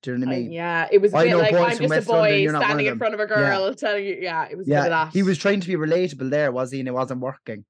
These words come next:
Speaker 2: <laughs> I don't know what he was trying to
Speaker 1: He's
Speaker 2: do there.
Speaker 1: nothing of the
Speaker 2: I think
Speaker 1: sort.
Speaker 2: they're all getting a bit sentimental, aren't they? They're all
Speaker 1: Aren't
Speaker 2: getting a
Speaker 1: they?
Speaker 2: bit, yeah.
Speaker 1: It's giving, it's giving the last week, like, isn't it?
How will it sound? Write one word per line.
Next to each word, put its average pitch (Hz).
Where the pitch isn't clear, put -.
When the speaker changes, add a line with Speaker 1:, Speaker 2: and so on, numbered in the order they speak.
Speaker 2:
<laughs> -
I 330
don't 202
know 180
what 170
he 165
was 170
trying 180
to 160
Speaker 1:
He's 156
Speaker 2:
do 143
there. 165
Speaker 1:
nothing 151
of 135
the 135
Speaker 2:
I 165
think 139
Speaker 1:
sort. 117
Speaker 2:
they're 262
all 302
getting 277
a 233
bit 240
sentimental, 233
aren't 165
they? 220
They're 175
all 160
Speaker 1:
Aren't 156
Speaker 2:
getting 208
a -
Speaker 1:
they? 220
Speaker 2:
bit, -
yeah. 180
Speaker 1:
It's 180
giving, 190
it's 156
giving 170
the 156
last 151
week, 165
like, 127
isn't 135
it? 120